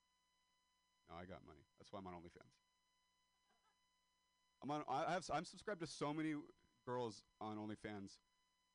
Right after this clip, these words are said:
that, like, my inbox, they just send out mass messages, right? So my inbox, it looks like I'm a creator on there because I have so many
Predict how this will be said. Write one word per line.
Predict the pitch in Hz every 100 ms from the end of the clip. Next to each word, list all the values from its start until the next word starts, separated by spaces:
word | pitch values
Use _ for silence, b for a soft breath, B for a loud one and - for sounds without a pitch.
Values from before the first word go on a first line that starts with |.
| _
that, | 107 90
like, | 107 110
my | 113 107
inbox, | 117 123 110 - 113
they |
just | 117 -
send | 131
out | 117 82 _ _
mass | 113 110 107
messages, | 104 98 87 71 87
right? | 92 -
So | 95
my | 95 107
inbox, | 120 101 101
it | 110
looks | 139
like | 127 117
I'm | 113
a | 110
creator | - 110 113 107
on | 101 98
there | 92
because | 98 95
I | 95 98
have | -
so | - 110
many | 110 107